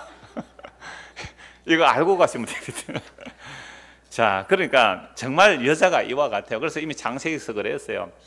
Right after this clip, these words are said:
어, 타락한 이후에 하나님께서 벌을 줄 때 이렇게 했죠. 여자는 남자를 사모할 것이고 남자는 여자를 지배할 것이다. 거기서 사모한다는 말이 여자는 남자를 선하게 지려고 한다. 그런데 남자는 선하게 지는 것이 아니라 여자를 오히려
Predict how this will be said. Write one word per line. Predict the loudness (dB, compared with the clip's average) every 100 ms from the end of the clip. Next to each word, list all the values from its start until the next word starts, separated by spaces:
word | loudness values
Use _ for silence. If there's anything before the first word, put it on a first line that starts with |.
| _ -20 -18
어, | -6 -4 -4
타락한 | -4 0 0 -2
이후에 | -4 -2
하나님께서 | -2 -4 -10 -4
벌을 | -2 -2
줄 | -6 -8
때 | -8
이렇게 | -8 -10
했죠. | -12 -8 -4
여자는 | 0 2 2 -4 -8 -20 _ _ _
남자를 | -4 -2 -2 -4
사모할 | -6 -4 -4 -2
것이고 | -4 -4 -4 -4 -2
남자는 | -2 0 -2 -2 -4
여자를 | -4 -4 -4
지배할 | -10 -4 -4 -2
것이다. | -8 -10 -10
거기서 | -10 -10 -12
사모한다는 | -10 -6 -6 -4 -6
말이 | -6 -10 -10 -12 -16 -20 -20 -20 -4
여자는 | 0 2 2 2 0
남자를 | 0 -2 -2 -2 -4 -14 _ _
선하게 | -10 -4 0 0 0 -2
지려고 | -2 -6 -2 0 -2
한다. | -6 -10 -14
그런데 | -6 -4 2 2 2 -12 -18
남자는 | -2 0 2 0 0 -2 -10 _
선하게 | -12 -6 -2 -2 -2 -6
지는 | -6 -4 -2
것이 | -2 -2
아니라 | -2 -2
여자를 | 0 0
오히려 | 2 2 2